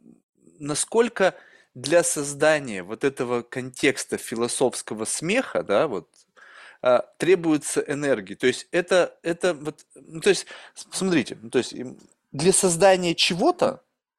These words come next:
как будто бы всегда нужна энергия. То есть и, а, на-, как бы зависимость того, сколько энергии было потрачено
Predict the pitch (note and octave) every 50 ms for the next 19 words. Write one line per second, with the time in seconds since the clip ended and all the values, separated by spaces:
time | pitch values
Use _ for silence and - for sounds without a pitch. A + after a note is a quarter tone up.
0 | _ _ _ - C3+ C3 C#3 G#3 C#4 C#4 - A#3+ F3+ F3 E3 D3+ - - D3+ C3+
1 | F#3 G#3+ G3 E3 C#3+ C#3 C#3+ D#3 D#3 D#3 D3 C3 A#2 G#2 F#2+ F2+ E2+ F2 - -
2 | _ _ _ _ _ _ _ _ _ _ _ _ _ _ _ _ _ _ _ _
3 | _ _ _ _ _ - C3+ B2 B2 - - - _ - E3+ E3+ F3 E3+ E3+ E3
4 | D#3 D3+ - - - - - - - - B2+ B2+ B2+ B2+ B2 - - - - -
5 | _ _ - D3+ D3+ D#3 D#3+ E3+ - - - - - E3 D3 C#3+ C#3+ C#3+ C3 A2
6 | D3 D#3+ E3 F#3+ G#3 F#3 - - F3 D#3 D3+ C#3+ - - - - D#3 D#3+ F3 E3+
7 | C#3+ - - - - - F#3 F3+ F3 - - D#3+ D#3 D3+ D#3 D#3+ D#3+ D3 C#3+ C3
8 | C#3 C#3 B2+ C3 D3 D3+ D3 C#3 - D#3 C#3 - - F#3 F3+ E3 D#3+ - - C3+
9 | B2+ A#2+ A2+ A2